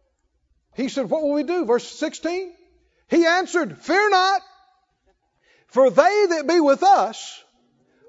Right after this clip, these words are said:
are more than they that be with them."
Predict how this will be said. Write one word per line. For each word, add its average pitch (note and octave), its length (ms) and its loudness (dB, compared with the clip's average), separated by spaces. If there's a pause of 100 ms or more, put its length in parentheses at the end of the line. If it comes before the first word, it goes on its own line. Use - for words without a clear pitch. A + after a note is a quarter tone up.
(100)
are A#3 220 -4
more A#3 760 4 (240)
than B3 280 2
they D4 480 4 (220)
that B3 220 6
be D4+ 100 4
with D#4 240 0
them." C#4+ 280 0